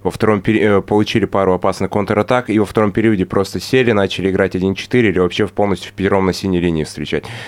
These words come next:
Ну, смотреть было хоккей, э, "Трактор". Мне, честно, было просто неприятно, когда вот молодой "Торпедо" летит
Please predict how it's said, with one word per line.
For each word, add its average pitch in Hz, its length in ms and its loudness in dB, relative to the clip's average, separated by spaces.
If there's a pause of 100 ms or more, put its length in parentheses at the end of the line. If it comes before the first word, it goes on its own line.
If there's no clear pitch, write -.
(140)
Ну, 104 100 0
смотреть 110 360 0
было 101 360 4
хоккей, 104 360 -2
э, 87 260 2 (100)
"Трактор". 120 340 -2
Мне, 120 120 2
честно, 120 300 0
было 107 160 2
просто - 280 -2
неприятно, 90 540 0
когда 90 200 0
вот 90 180 0 (240)
молодой 113 320 2
"Торпедо" 104 500 0
летит 98 460 -2